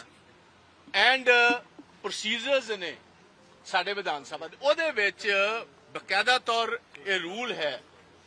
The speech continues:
ਚੌਦਾਂ ਏ ਦੇ ਅਧੀਨ ਕਿ ਮਿਨੀਮਮ ਇੱਕ ਸਾਲ 'ਚ ਚਾਲੀ ਤੋਂ ਘੱਟ ਸਿਟਿੰਗਸ ਨਹੀਂ ਹੋਣੀਆਂ ਚਾਹੀਦੀਆਂ। ਤਿੰਨਾਂ ਸਾਲਾਂ 'ਚ ਇੱਕ ਸੌ ਵੀਹ ਬਣਦੀਆਂ ਨੇ। ਇਹਨਾਂ ਦਾ ਕਹਿਣਾ ਸੀ ਅਸੀਂ ਇੱਕ ਸਾਲ ਦੇ ਵਿੱਚ ਇੱਕ ਸੌ ਵੀਹ ਕਰਿਆ ਕਰਾਂਗੇ। ਇਹਨਾਂ ਮੁਤਾਬਕ ਤੇ ਤਿੰਨ ਸੌ ਸੱਠ ਚਾਹੀਦੀਆਂ ਸੀ।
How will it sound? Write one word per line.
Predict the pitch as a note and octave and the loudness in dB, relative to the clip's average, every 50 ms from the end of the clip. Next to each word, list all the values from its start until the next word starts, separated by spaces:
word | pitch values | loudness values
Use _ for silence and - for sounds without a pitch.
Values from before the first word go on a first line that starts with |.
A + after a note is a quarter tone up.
| - - _ - - | -20 -20 _ -16 -6
ਚੌਦਾਂ | - G#3+ G3 G#3+ G#3+ A#3+ B3 B3+ | 0 2 2 2 4 4 4 4
ਏ | B3 A#3+ A#3+ | 4 2 0
ਦੇ | A3+ A#3+ A3+ | -2 -2 -4
ਅਧੀਨ | G3 D#3+ D3+ D3 D#3 F#3 - - - - - - - - - - - - - | -4 -6 -12 -12 -14 -18 -20 -20 -20 -20 -20 -20 -20 -20 -20 -20 -20 -12 -4
ਕਿ | - C#4 C4+ | -2 -2 -2
ਮਿਨੀਮਮ | A#3 F#3+ G3 B3+ C#4+ D4 D4+ D4+ D4+ D4 C#4+ C#4 | -2 -2 -4 -2 -2 -2 0 2 2 2 4 2
ਇੱਕ | B3+ A#3+ - - C#4 | 0 0 0 -2 -6
ਸਾਲ | A#3 - G#3+ F#3 F#3 G3+ | -4 0 2 2 2 2
'ਚ | G3+ - C#4 - - - | 0 -4 -12 -12 -8 -6
ਚਾਲੀ | G#3 F3 E3+ F#3 G#3 A3+ | -4 -2 -2 -2 -4 -4
ਤੋਂ | - - A#3 A3+ - - D3+ | -4 -4 -4 -4 -2 -4 -8
ਘੱਟ | C#3+ - | -6 -6
ਸਿਟਿੰਗਸ | G#3+ - - F3+ - F#3+ G3 F#3+ E3 | -10 -10 -10 -10 -10 -10 -12 -12 -12
ਨਹੀਂ | F#3 F#3+ A#3+ B3+ G3+ | -10 -8 -8 -8 -8
ਹੋਣੀਆਂ | D#3 D3 C3 A#2+ A2+ G#2+ | -10 -12 -14 -16 -20 -20
ਚਾਹੀਦੀਆਂ। | G2+ - G2 F#2+ - _ _ - - - - - - - - - - _ _ _ _ - - _ _ _ _ - | -20 -20 -20 -20 -20 _ _ -20 -20 -20 -20 -20 -20 -20 -20 -20 -20 _ _ _ _ -20 -20 _ _ _ _ -2
ਤਿੰਨਾਂ | A#3 A#3 C4+ C#4+ C#4+ C#4+ | -2 0 4 6 6 6
ਸਾਲਾਂ | - - A3+ A#3 B3 B3+ B3+ | 6 6 4 4 6 4 2
'ਚ | A3+ | 4
ਇੱਕ | B3+ A3+ - | 0 0 0
ਸੌ | - C4 A#3 | 0 -2 -2
ਵੀਹ | G#3+ G#3 A#3+ C4 | 0 0 -2 -2
ਬਣਦੀਆਂ | A#3 A#3 F#3 D3 B2+ C3 B2 B2+ B2+ C3+ | 0 0 0 0 -2 -10 -14 -14 -14 -14
ਨੇ। | C#3 - - - - - | -16 -20 -20 -16 -6 0
ਇਹਨਾਂ | - C#4 D4+ D#4 D#4+ D4+ | 0 4 6 6 6 6
ਦਾ | D#4 D4 | 6 4
ਕਹਿਣਾ | - B3 C4+ C#4+ D4+ D#4 | 4 4 2 4 2 2
ਸੀ | - D4+ F4 E4+ | 0 -2 -6 -6
ਅਸੀਂ | D4 - E4+ E4+ | -6 -6 -4 -4
ਇੱਕ | D4+ D4+ - - D#4+ | -4 -4 -4 -6 -10
ਸਾਲ | - - F#3+ D#3+ E3+ F#3+ A3 A#3 | -8 -4 -2 0 0 0 0 0
ਦੇ | A#3+ D4+ D#4+ | 0 -2 2
ਵਿੱਚ | D#4+ D#4+ D4+ - D#4+ | 4 4 2 4 2
ਇੱਕ | C#4 - | 0 0
ਸੌ | - D4+ C#4 | 2 0 0
ਵੀਹ | A#3+ B3+ C4+ B3+ | 0 0 -6 -4
ਕਰਿਆ | - A3 F#3 F3 D#3 | -4 -4 -4 -4 -6
ਕਰਾਂਗੇ। | D#3 E3 C#3+ C3+ B2 - - - - D#3 - - - - - - - - _ - _ _ - G#3 | -8 -10 -12 -12 -14 -18 -20 -20 -20 -20 -20 -20 -20 -20 -20 -20 -20 -20 _ -20 _ _ -6 -4
ਇਹਨਾਂ | B3 C#4+ D4+ D4+ D4 | 0 4 4 4 4
ਮੁਤਾਬਕ | C#4 C4+ C4+ B3 B3 B3+ C#4 A#3 | 4 4 4 4 4 4 2 0
ਤੇ | C#4 C#4+ | 0 -2
ਤਿੰਨ | - - A3 G#3 | 0 0 -2 -2
ਸੌ | G3+ B3 A#3+ | 0 -2 -2
ਸੱਠ | - - F#3+ G3+ - A#3+ | 0 0 -2 0 0 -2
ਚਾਹੀਦੀਆਂ | A3+ A#3 B3 C#4 C4+ B3 B3 A#3 A3+ G#3+ | 0 2 2 0 0 0 -2 0 0 -2
ਸੀ। | - - F#3+ | -2 -8 -16